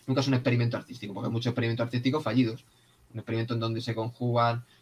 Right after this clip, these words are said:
pues, un poco el medio expresivo cinematográfico, pero que no hay sustantividad en la obra, ¿no? No hay sustantividad propia, sino, bueno, es un, es un puro experimento, pero que traiciona los conceptos básicos sobre los que se sostiene el cine,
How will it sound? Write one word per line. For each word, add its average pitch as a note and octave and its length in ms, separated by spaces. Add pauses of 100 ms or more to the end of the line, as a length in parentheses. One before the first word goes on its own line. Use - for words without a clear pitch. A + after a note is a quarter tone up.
(120)
pues, A#2 160
un A#2+ 160
poco B2 240
el G#2 60
medio A2 140
expresivo A2+ 260
cinematográfico, A#2 560
pero B2 140
que A2+ 80
no A2+ 40
hay A#2 80
sustantividad A#2+ 880 (400)
en G#2 140
la G#2 160
obra, C3 160
¿no? C3+ 100
No A#2+ 80
hay A2+ 60
sustantividad A#2 680 (600)
propia, C3+ 320
sino, A2+ 180
bueno, A#2+ 160
es A2+ 60
un, A2 240
es A#2+ 80
un A#2 100
puro A#2 180
experimento, A#2+ 500
pero B2 180
que F2 80
traiciona G#2 760
los A2 140
conceptos A2 400
básicos A2+ 340
sobre G#2+ 160
los A2 80
que A#2 80
se - 100
sostiene - 320
el - 60
cine, - 200